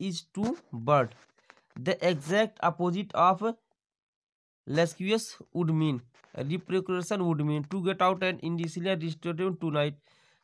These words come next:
तो इस तरीके से क्वेश्चन आप सभी के यहाँ पे देख लीजिए, आराम से देखिए, कोई दिक्कत नहीं है। हंड्रेड क्वेश्चन मैंने आपको करा दिया इसका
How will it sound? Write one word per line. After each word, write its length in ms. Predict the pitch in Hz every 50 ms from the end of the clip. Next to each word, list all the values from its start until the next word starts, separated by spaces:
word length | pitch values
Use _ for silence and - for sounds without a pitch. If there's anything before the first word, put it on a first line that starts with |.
| _ _
तो 60 | - 247
इस 140 | 247 214
तरीके 300 | 226 226 208 214 - 233
से 120 | 214 - 220
क्वेश्चन 360 | 214 - 196 190 180 208 196
आप 100 | 196 185
सभी 240 | 165 - 175 175 170
के 120 | 165 - 196
यहाँ 200 | 185 185 185 190 185
पे 100 | 190 185 165
देख 180 | 156 165 156
लीजिए, 240 | 156 156 156 147 170
आराम 360 | 180 180 180 196 196 196 190
से 100 | 170 170 147
देखिए, 360 | 147 147 143 160 180 202 220 - _ _ _ _ _ _ _ _ _ _ _ -
कोई 120 | 151 143
दिक्कत 340 | 131 139 135 - 139 135 139
नहीं 240 | 127 123 123 131 156
है। 100 | 185 208 - _ _ _ - - - _ _ 143
हंड्रेड 320 | 147 160 165 170 214 208
क्वेश्चन 320 | - - 185 170 - 196 175
मैंने 180 | 170 170 170
आपको 220 | 165 160 143 185 175
करा 220 | - 143 135 131 120
दिया 180 | 117 117 120
इसका 320 | 120 113 - - 120 120